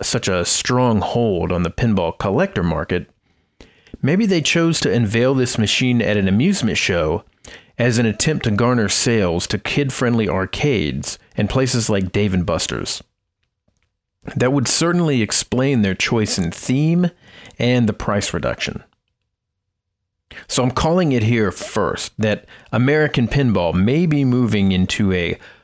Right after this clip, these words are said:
uh, building machines for the amusement market, which means, uh, we may be likely to see more kid-friendly themes in the future.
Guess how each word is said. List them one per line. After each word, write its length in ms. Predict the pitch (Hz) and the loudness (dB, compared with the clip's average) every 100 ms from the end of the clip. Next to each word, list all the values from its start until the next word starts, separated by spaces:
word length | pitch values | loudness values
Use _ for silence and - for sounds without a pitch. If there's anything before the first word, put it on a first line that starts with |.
| - | -8
uh, 160 | - - | -6 -2
building 400 | 131 139 131 104 | 0 2 2 2
machines 680 | - - 113 101 82 69 | 0 0 2 2 0 -2
for 160 | - 95 | -4 -2
the 160 | 92 | 0
amusement 480 | 90 104 107 98 69 | 2 2 2 0 0
market, 520 | 87 87 87 85 - - _ _ _ _ | 0 -2 -4 -8 -8 -20 _ _ _ _
which 200 | 117 110 | -4 0
means, 500 | 160 180 113 107 - - - - _ _ - 117 | 2 2 2 2 -2 -8 -20 -20 _ _ -8 -4
uh, 120 | 113 | 0
we 160 | 117 | 2
may 260 | 123 131 160 | 2 2 2
be 240 | 147 127 | 0 0
likely 480 | 113 110 117 107 101 | 2 0 0 0 -2
to 140 | - 95 | -2 -2
see 260 | - 117 | 0 2
more 240 | 107 95 87 | 2 2 -2
kid-friendly 600 | - 117 - 110 101 92 | -2 -2 -2 0 0 0
themes 720 | - 131 135 135 135 - - _ | -2 0 0 0 0 -2 -8 _
in 140 | - 101 | 0 0
the 80 | |
future. 540 | 95 87 - 50 50 | 0 -4 -4 -6 -8